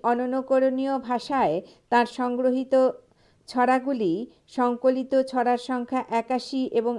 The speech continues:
আলোচিত ইত্যাদি নিয়ে সংখ্যা শতাধিক বিশ্লেষণ করেছেন। তিনি ছড়া সংগ্রহের কাজ নিজে করেছেন এবং সংগৃহীত ছড়াগুলির রস বিচার করেছেন।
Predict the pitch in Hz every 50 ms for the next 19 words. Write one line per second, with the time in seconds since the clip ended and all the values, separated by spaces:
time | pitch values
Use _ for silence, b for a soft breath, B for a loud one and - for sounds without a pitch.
0 | - - 233 233 233 240 240 262 262 247 - 262 247 240 240 240 - 247 233 247
1 | 247 233 233 240 240 240 240 240 254 233 220 214 - 247 240 220 - 240 240 -
2 | 254 247 214 190 147 143 - _ B B B B B B B 226 247 - - 262
3 | 277 269 285 277 269 254 240 254 233 202 170 160 - 190 170 160 151 160 - b
4 | b b b b 254 254 254 262 262 262 254 254 254 262 254 262 277 269 262 262
5 | 254 269 262 269 269 254 262 - 247 233 226 233 214 220 233 247 240 233 277 277
6 | 277 277 262 233 214 202 - - 185 175 190 220 240 254 B B B B B -
7 | 233 220 247 247 240 - - 254 240 247 247 254 262 262 269 285 277 277 269 269
8 | 254 247 233 240 247 240 240 262 262 262 254 240 214 233 226 240 247 240 - 226
9 | 208 240 233 - 269 254 240 240 247 220 196 175 175 - 185 156 151 147 151